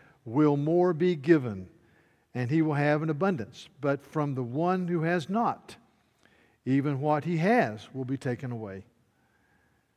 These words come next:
And cast this worthless servant into the outer darkness. In the place there will be weeping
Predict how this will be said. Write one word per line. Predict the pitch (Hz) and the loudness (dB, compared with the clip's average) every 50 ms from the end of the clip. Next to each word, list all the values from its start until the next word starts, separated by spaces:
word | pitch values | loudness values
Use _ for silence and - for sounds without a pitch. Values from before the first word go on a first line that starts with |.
| _ _ _ _ _ _ _ _ _ _ - | _ _ _ _ _ _ _ _ _ _ -8
And | 127 123 - | -8 -6 4
cast | - 202 233 208 175 - - | 8 8 10 10 8 4 2
this | - 156 143 - - - - | 0 0 0 0 -4 -14 -14
worthless | 151 120 131 170 202 190 - - 180 156 - | -8 2 4 6 6 6 4 0 -2 -2 -2
servant | - - 185 175 170 151 131 120 117 127 | -2 0 2 4 4 2 2 -4 -6 -4
into | 143 147 143 147 | -4 -4 -4 -4
the | 131 139 143 143 | -2 -2 -4 -2
outer | 147 143 151 151 139 139 | -2 -2 -2 0 -2 -4
darkness. | 120 127 131 139 139 131 - 113 110 104 - - - - _ _ _ _ _ _ _ _ _ _ - | -4 0 0 0 0 -2 -6 -12 -14 -14 -14 -16 -20 -20 _ _ _ _ _ _ _ _ _ _ -4
In | 143 143 135 | -4 -2 -2
the | 135 123 | -2 -4
place | - 135 147 165 170 170 - - - - - - - _ _ _ _ _ _ _ _ _ _ _ _ _ _ _ _ _ _ _ - | -6 -4 -2 0 0 0 -2 -4 -12 -14 -16 -18 -20 _ _ _ _ _ _ _ _ _ _ _ _ _ _ _ _ _ _ _ -2
there | 131 139 135 | 0 0 2
will | 135 127 | 2 0
be | 120 123 | -2 -4
weeping | 117 110 135 170 180 165 - 123 113 110 113 | -6 0 0 0 0 0 -6 -10 -8 -8 -10